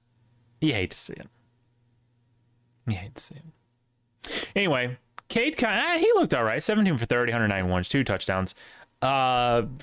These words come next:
who was this? Lagasse? What kind of name is, like, Cooper Lagasse? Ooh, that's a rough picture. Uh, you hate to see that. Oh,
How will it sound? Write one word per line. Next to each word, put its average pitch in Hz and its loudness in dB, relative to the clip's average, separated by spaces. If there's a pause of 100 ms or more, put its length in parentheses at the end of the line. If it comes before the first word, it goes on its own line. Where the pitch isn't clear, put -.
(160)
who 196 2
was 196 2
this? - 0
Lagasse? 120 0
What - -14
kind 254 0
of 185 2
name 165 2
is, 117 0
like, 101 -2
Cooper 240 2
Lagasse? 110 0 (460)
Ooh, 107 2 (360)
that's 147 -4
a 92 -2
rough 87 0
picture. 95 -4 (960)
Uh, 107 -2
you 92 0
hate 110 -2
to - -6
see 110 0
that. 104 0
Oh, 98 0